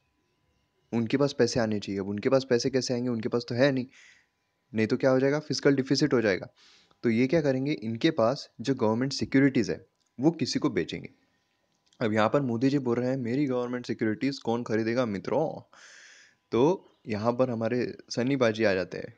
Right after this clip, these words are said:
हाथ ऊपर करके बोलते हैं, "मैं खरीदूंगा।" अब क्या हुआ, इनके पास जो पैसे हैं वो उससे ये सिक्योरिटीज़ खरीद लेंगे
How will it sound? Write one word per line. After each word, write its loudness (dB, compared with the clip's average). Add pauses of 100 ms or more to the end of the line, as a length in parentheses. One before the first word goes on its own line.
हाथ 0
ऊपर -2
करके -4
बोलते -6
हैं, -4
"मैं 2
खरीदूंगा।" -4 (680)
अब -6 (120)
क्या 6
हुआ, 2
इनके -2
पास 2
जो -2
पैसे 2
हैं -4 (680)
वो 4 (340)
उससे 2
ये 4
सिक्योरिटीज़ 0
खरीद 4
लेंगे 0